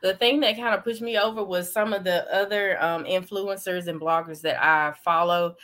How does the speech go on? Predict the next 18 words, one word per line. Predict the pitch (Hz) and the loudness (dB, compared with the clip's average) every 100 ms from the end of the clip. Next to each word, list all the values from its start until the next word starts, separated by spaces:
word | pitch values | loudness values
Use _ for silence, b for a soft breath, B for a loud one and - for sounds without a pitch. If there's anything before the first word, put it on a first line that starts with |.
| B B - | B B -2
I | 247 | 0
was | 233 | 2
like, | 220 - | 2 2
"Okay, | 226 233 170 160 - 185 | -2 0 0 0 -2 -2
I | 214 | -2
see | 214 254 247 | -4 -8 -8
the | 220 | -8
success | 202 170 - 190 185 | -10 -12 -6 -4 -2
that | 165 135 | -4 -4
they've | 160 208 254 | -2 -2 -2
had | 254 196 165 151 | -2 0 0 -4
with | 151 143 | -8 -6
it. | 147 151 B B B B - | -8 -8 B B B B -2
I | |
see | 180 254 254 | -2 -2 -4
what | 208 185 | -4 -2
they're | 226 233 | -2 -2
doing." | 202 180 180 175 | -2 -4 -4 -6